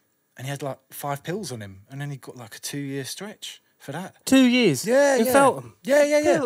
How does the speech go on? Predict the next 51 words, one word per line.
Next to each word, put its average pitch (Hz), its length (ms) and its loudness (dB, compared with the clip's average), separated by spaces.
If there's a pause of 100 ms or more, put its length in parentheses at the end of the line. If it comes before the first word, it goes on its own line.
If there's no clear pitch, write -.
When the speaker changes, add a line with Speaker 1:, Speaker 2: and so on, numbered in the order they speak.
(140)
Speaker 2:
Feltham, 277 340 -4
Speaker 1:
Yeah, 240 100 8
but 175 120 0
Speaker 2:
fucks. 175 60 -4
Speaker 1:
this 196 160 0
is, 180 140 -2
like, 170 160 0
nineteen 147 320 -2
ninety, 165 260 0
Speaker 2:
Yeah. 127 60 -8
Speaker 1:
so 151 120 -2
Speaker 2:
And, 156 100 0
yeah, 151 60 -2
yeah, 180 80 2
Speaker 1:
pills, 156 380 0
Speaker 2:
yeah, 170 80 0
Speaker 1:
uh, 139 80 -2
Speaker 2:
yeah, 135 140 -4
Speaker 1:
you 160 60 -8
Speaker 2:
yeah. 156 60 -2
Speaker 1:
know, 135 280 -4 (420)
someone 151 300 -2
had 131 120 -6
died 143 320 2
from 147 160 -8
it 135 120 -10
previously, 123 500 -8
so 120 140 -4
Speaker 2:
Mm. - 20 -6
Speaker 1:
they're 131 100 -10
trying 131 220 -8
to 123 120 -10 (380)
set - 260 -4
an 127 100 -10
example. 120 680 -8 (260)
Uh, 123 420 0 (440)
Speaker 2:
Yeah, 113 180 -14
yeah. 104 120 -14 (220)
Speaker 1:
but 226 100 -4
yeah, 196 200 6
I 165 60 -4
mean, 175 140 -2
to 175 100 -8
be 208 120 -4
honest, 190 340 -4
I 147 80 -2
don't, 156 320 -2 (140)
I 139 80 -2
don't 151 160 0
really 131 160 -8
wanna 120 280 -10